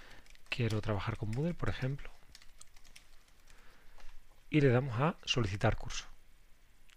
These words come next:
Nos aparece un mensaje indicándonos que la petición se ha guardado con éxito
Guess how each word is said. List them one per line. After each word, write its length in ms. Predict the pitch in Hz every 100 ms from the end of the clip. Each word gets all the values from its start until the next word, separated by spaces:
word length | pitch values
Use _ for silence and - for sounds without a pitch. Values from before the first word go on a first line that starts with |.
| -
Nos 160 | 135 123
aparece 320 | 120 - -
un 100 | 170
mensaje 540 | 160 147 175 170 160 175 - - - - - -
indicándonos 680 | 143 127 123 120 127 147 156
que 540 | - 120 113 110 127
la 140 | 113 110
petición 460 | 107 101 117 117
se 100 | 113
ha 60 | 113
guardado 300 | 104 107 107
con 180 | 110 151
éxito 440 | 156 185 175 220